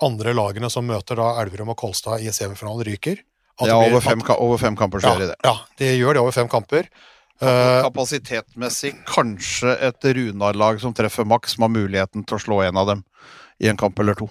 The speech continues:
Speaker 2: men, men ikke over fem kamper, tror jeg.
Speaker 1: Nei, og da blir det Kolstad-Elverum som ventet i, i sluttspillfinalen. Eh, og da vi tipper Elverum i serien, så tipper vi da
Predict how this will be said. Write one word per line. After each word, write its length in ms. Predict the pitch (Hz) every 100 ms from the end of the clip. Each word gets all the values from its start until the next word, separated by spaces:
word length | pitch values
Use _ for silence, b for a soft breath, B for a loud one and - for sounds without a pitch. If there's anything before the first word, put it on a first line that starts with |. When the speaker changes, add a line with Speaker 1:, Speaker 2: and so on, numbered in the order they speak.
| -
Speaker 2:
men, 280 | 107 104 107
men 120 | 107
ikke 180 | 98 104
over 80 | 98
fem 180 | - 90
kamper, 220 | 90 87
tror 100 | -
jeg. 200 | 123 110
Speaker 1:
Nei, 0 | _
og 160 | 143 135
da 160 | 120 127
blir 240 | 120 110
det 480 | 113 123 127 127 123
Kolstad-Elverum 1300 | - 110 - 123 120 120 120 117 123 139 101 113 170
som 180 | - 131
ventet 340 | 117 - 117
i, 120 | 120 120 120 117 117
i 140 | 120 120 120
sluttspillfinalen. 680 | 123 107 107 113 120 170 220 _ _ _ _ _ _ -
Eh, 280 | 127 120 120
og 140 | 123 120
da 80 | 117
vi 60 |
tipper 260 | - 117 -
Elverum 260 | 117 104 120
i 40 |
serien, 320 | 120 120 175
så 100 | 147
tipper 280 | - 202 -
vi 40 | 107
da 220 | 104